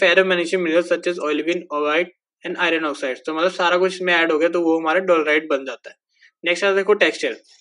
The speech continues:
it is a fine to medium grain rock, porphyritic and ophitic texture in common, तो fine to medium grain आता है ये,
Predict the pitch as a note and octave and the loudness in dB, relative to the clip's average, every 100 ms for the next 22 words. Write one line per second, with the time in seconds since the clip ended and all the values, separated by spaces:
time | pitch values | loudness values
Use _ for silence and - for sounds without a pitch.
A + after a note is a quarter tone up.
0 | _ _ _ _ - F3 G3 G3+ F#3 E3+ | _ _ _ _ -12 2 4 4 2 2
1 | F3+ F#3+ F3+ F3+ F3+ F3+ F3 C#3+ B2+ - | 4 2 4 2 4 4 4 0 -2 -8
2 | _ - D#3 - E3+ F3+ F#3+ E3+ D#3 D#3 | _ -4 -4 -2 0 0 -2 -6 -6 -6
3 | D#3 F#3+ F#3+ C#3+ - E3 F3+ E3+ D3 C3 | -2 -4 -2 -4 -4 -4 -4 -2 -2 -2
4 | C3+ C#3 C#3+ C#3+ - C#3+ D3 D#3+ D#3 D3 | -8 -10 -12 -12 -8 -6 -6 -6 -4 0
5 | D#3 D3+ D3+ D3 C3 - C#3+ E3 | 0 2 0 0 -4 -2 -2 0